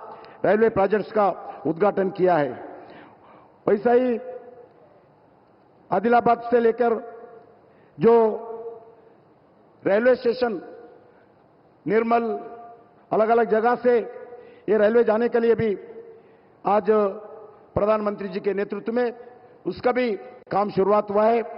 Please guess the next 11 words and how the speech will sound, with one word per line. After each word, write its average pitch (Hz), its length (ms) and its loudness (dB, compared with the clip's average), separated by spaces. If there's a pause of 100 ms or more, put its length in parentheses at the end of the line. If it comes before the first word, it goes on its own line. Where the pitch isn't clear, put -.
(840)
तेलंगाना 233 440 0
से 240 240 2 (720)
तीन 262 220 0
वंदे 233 280 2
भारत 226 380 0
ट्रेन्स, 196 540 -2 (800)
एक 208 460 0 (640)
सिकंदराबाद 226 800 -2
to 226 180 -2 (200)
वाइजैक, 208 400 0 (800)
दूसरा 226 460 0